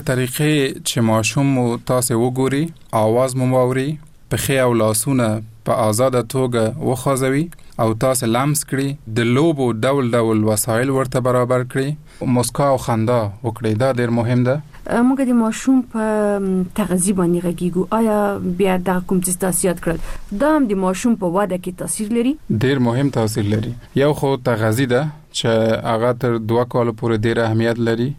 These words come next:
Speaker 1: اوس مونږ مشخص د ماشوم د ودې او پرمختګ، خصوصاً ذهني او دماغي پرمختګ باندې خبرې کوو، چې دغه شیان چې ما وویل دا ډیر اهمیت لري او ډیر مهم ده.
Speaker 2: بله.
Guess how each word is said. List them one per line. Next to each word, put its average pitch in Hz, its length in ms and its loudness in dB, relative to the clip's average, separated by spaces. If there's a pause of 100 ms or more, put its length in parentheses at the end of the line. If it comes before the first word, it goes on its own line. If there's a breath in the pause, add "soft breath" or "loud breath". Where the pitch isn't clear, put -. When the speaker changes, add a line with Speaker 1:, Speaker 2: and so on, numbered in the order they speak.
(140)
Speaker 1:
اوس 156 240 0
مونږ 147 520 2
مشخص - 800 -4 (140)
د 120 40 -2
ماشوم 113 520 2
د 110 60 2
ودې 135 280 2
او 113 160 2
پرمختګ، 113 640 -2 (720 soft breath)
خصوصاً 131 500 0
ذهني 120 460 2
او 113 100 2
دماغي 107 680 0 (220)
پرمختګ 113 500 0 (160)
باندې 120 260 2 (100)
خبرې 123 340 0
کوو، 123 240 2 (200 loud breath)
چې - 100 -4
دغه 156 260 2
شیان 147 400 0
چې 139 120 -4
ما 131 180 2
وویل 131 340 0
دا 117 160 2
ډیر 113 200 0
اهمیت 110 420 2
لري 113 260 0
او 107 100 0
ډیر 107 180 0
مهم 104 320 0
ده. 110 180 -4
Speaker 2:
بله. 185 360 -4